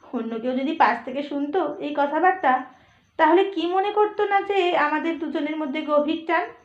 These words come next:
এমন জোর দিয়ে তো যে কোনো মেয়ে ডাকতে পারে না। আমার তো না গিয়ে উপায় নেই। এবারও গিয়ে যথারীতি নিরাশ হলাম গোপনে। খুবই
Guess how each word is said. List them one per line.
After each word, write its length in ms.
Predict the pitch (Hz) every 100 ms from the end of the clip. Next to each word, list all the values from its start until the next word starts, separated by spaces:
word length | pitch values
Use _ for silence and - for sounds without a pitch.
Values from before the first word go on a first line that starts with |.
| _ _ _ _ _ -
এমন 360 | 240 240 269 269
জোর 240 | 254 240
দিয়ে 220 | 233 294
তো 200 | 302 349 349 - _ _ _ -
যে 200 | 247 320
কোনো 260 | 349 359 349
মেয়ে 180 | 339
ডাকতে 320 | 339 262 - 330
পারে 220 | 330 320
না। 120 | 330 - _ _ _ _ _ -
আমার 320 | 240 226 233 233
তো 100 | 349
না 160 | 339
গিয়ে 180 | 302 339
উপায় 280 | 339 339 320
নেই। 200 | 302 294 - _ _ _ _ _ _ _ _ _ _ _ -
এবারও 340 | 262 277 302
গিয়ে 320 | 247 247 320
যথারীতি 440 | 359 339 320 330 339
নিরাশ 420 | 285 254 269 294
হলাম 240 | 262 247
গোপনে। 440 | 240 214 202 185 185 - _ _ _
খুবই 500 | - 370 403 392 403